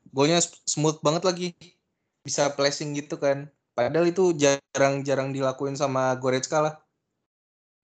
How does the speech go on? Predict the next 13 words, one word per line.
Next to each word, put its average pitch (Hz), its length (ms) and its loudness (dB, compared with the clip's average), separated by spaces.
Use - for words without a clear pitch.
Pas 123 240 2
ada 127 400 0
Thiago 127 480 0
gitu, - 160 -8
karena 120 160 -2
itu 131 160 -6
biasanya 139 480 -4
job 123 320 -2
desk-nya 131 320 0
Thiago. 127 560 0
Nah, 139 240 2
permasalahannya 151 1120 0
ya - 100 2